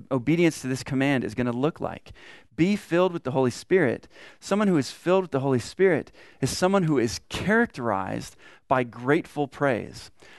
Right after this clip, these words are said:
Someone who is characterized by godly, um,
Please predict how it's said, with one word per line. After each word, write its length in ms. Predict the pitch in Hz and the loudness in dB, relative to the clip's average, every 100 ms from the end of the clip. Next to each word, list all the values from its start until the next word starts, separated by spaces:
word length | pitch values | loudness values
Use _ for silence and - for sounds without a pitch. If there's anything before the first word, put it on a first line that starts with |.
| - | -18
Someone 520 | - 175 180 175 165 _ _ - | -4 0 2 0 -2 _ _ -2
who 500 | 160 156 143 127 - _ _ _ | 2 4 4 0 -8 _ _ _
is 180 | 127 - - | -4 -4 -6
characterized 1040 | - 196 214 196 127 110 98 107 - - - - - | -2 0 0 0 0 0 0 -2 -8 -14 -18 -16 0
by 180 | 131 127 | 2 2
godly, 880 | 107 151 143 156 151 160 156 156 - _ _ _ _ - | 0 2 4 2 0 -2 0 -2 -6 _ _ _ _ -2
um, 460 | 120 113 113 117 | 0 0 -4 -8